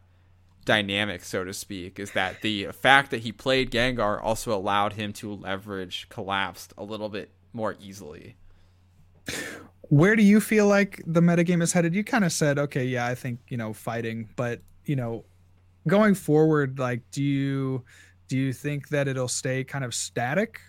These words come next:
Speaker 2: for, for Liverpool and beyond? Or, like, wh-,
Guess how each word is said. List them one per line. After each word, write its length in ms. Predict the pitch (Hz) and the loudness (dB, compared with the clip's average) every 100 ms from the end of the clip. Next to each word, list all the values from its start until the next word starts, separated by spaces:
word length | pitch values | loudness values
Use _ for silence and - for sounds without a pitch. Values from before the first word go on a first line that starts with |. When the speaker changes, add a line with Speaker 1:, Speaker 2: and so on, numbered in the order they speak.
| _ _ _ | _ _ _
Speaker 2:
for, 560 | - 151 165 170 170 170 _ _ | -6 0 2 2 0 -4 _ _
for 220 | - 120 | -8 -2
Liverpool 760 | 143 175 185 - 180 170 165 151 | 0 0 -2 -2 0 2 0 0
and 140 | 135 | -2
beyond? 540 | 127 131 170 233 277 | -4 -2 -2 -2 -4
Or, 500 | 262 131 135 131 127 123 | -8 -8 -4 -2 -2 -2
like, 180 | 135 - | -8 -8
wh-, 400 | - 147 175 | -14 -10 -10